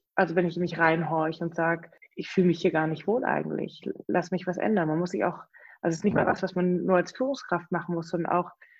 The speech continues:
im Endeffekt jede Person für sich. Und ich meine, das hat natürlich auch den Vorteil, wenn man eine schöne hierarchielose Organisation aufbaut, dass man auch, dass Menschen ja auch selber rotieren dürfen, ja, wenn, äh, wenn sie möchten und, und das gar nicht mehr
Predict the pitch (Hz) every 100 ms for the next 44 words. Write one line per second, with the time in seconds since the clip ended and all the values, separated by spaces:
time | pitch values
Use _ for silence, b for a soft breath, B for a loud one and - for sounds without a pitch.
0 | b - 180 - 180 185 185 175 175 -
1 | 117 185 175 180 196 170 170 226 - 156
2 | 151 165 160 - 185 175 180 - 190 185
3 | 180 190 185 185 185 180 - - 196 -
4 | 190 190 185 180 208 196 190 185 175 180
5 | - 190 - 190 - 190 - - - B
6 | B B - 190 185 185 185 - 180 180
7 | 170 175 190 175 175 185 190 - 135 151
8 | 165 170 160 160 160 156 160 156 160 156
9 | 156 - 156 156 160 - 165 160 - 165
10 | 160 165 - 160 160 156